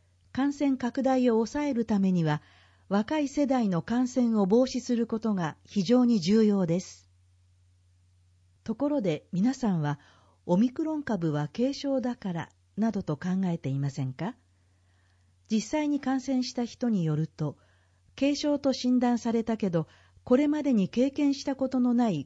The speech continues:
苦しさと辛さだったとの話が伝わってきます。そして、倦怠感や息切れなどの後遺症についても心配なデータがあります。国立国際医療研究センターの調査では、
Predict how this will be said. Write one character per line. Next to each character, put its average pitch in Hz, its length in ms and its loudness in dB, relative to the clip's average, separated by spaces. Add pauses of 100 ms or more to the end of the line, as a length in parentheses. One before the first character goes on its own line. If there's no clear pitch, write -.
苦 240 240 2
し 285 100 -10
さ 202 160 -4
と 143 160 -4
辛 226 300 -4
さ 240 160 -4
だ 220 100 0
っ 214 80 -6 (160)
た - 140 -8 (380)
と 262 100 4
の 208 120 2
話 196 380 -2
が 156 120 -4
伝 - 260 -4
わ 170 80 -2
っ 160 40 -2
て - 180 -4
き 151 120 -2
ま 143 140 0
す。 - 220 -18 (1040)
そ - 200 -4
し - 140 -8
て、 185 200 -4 (400)
倦 294 220 2
怠 277 240 -4
感 175 260 -2
や 147 180 -4 (180)
息 233 280 -4
切 302 140 2
れ 285 120 4
な 269 140 2
ど 208 120 0
の 156 140 0
後 285 300 -2
遺 294 80 -4
症 277 260 -2
に 254 160 -2
つ 262 140 -4
い 247 100 0
て 190 120 -2
も 156 260 -4
心 269 280 -2
配 254 220 0
な 233 140 2
デ 214 180 4
ー 214 40 -4
タ 160 160 -2
が 143 120 -2
あ 139 80 -2
り 135 100 -4
ま 131 140 -4
す。 - 200 -16 (1200)
国 277 340 2
立 226 300 -4
国 - 220 -6
際 294 360 0
医 220 40 2
療 277 240 2
研 269 220 0
究 262 220 -2
セ 262 180 0
ン 247 60 -2
タ 190 160 -2
ー 170 40 -2
の 156 120 -2
調 196 240 -2
査 151 160 -4
で 139 120 -4
は、 131 180 -6